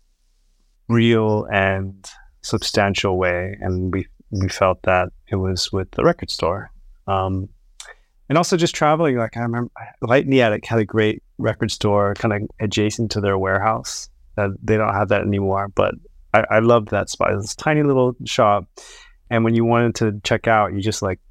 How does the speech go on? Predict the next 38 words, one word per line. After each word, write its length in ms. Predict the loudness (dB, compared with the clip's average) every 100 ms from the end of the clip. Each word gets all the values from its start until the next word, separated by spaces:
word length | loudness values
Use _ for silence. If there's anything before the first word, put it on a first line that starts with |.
| _
they 80 | -4
had 120 | 0
a 120 | 0 -2 -8
window 500 | -4 0 0 0 0
into 220 | -2 -4
their 180 | -2 0
warehouse 600 | 0 0 0 -2 -4 -6
and 120 | -4
you 60 | -2
would 180 | -2 2
ring 180 | 2 2
the 80 |
bell 280 | 2 2 2
and 100 | 0
somebody 300 | 0 0 0
would 140 | -2 -2
come 180 | 0
up 140 | 0 0
and 100 | 0
ring 180 | 0 2
it 80 |
up, 220 | 2 0 -4 -18 -20 -8
ring 160 | 0 2
you 100 | 2
up. 140 | -2 -8 _ _ -20 -20 _ _ _
But 140 | -2 2
yeah, 160 | 4
all 140 | 4 2
these, 180 | 2 2
like, 140 | -2
small 760 | -2 0 2 4 2 2 0 -6 -14 _ _
kind 160 | -2 0
of 100 | 2
boutique 460 | 0 0 0 -2
record 320 | 0 -2 0 -4
stores 460 | 0 0 2 0
that 180 | -2 0
were 320 | 2 0 -2